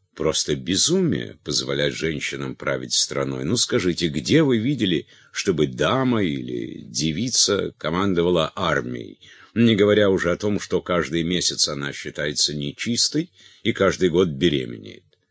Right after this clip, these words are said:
И как она, по-вашему, может привести к повиновению вассалов, если не способна смирить голос собственной плоти? Нет, и думать об этом не хочу.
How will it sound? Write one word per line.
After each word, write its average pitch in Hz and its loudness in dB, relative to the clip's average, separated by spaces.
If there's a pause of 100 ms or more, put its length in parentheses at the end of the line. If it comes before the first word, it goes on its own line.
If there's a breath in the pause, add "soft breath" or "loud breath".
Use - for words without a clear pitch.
(760)
И 101 0
как 175 4
она, 185 4
по-вашему, 143 4
может 131 2
привести 113 2
к - -18
повиновению 104 2
вассалов, 92 2 (360 soft breath)
если 113 4
не 110 4
способна 123 2
смирить 101 -2
голос 107 2
собственной 95 0
плоти? - -2 (300 loud breath)
Нет, 139 4
и 90 4
думать 180 2
об 160 0
этом 90 0
не 69 -4
хочу. - -10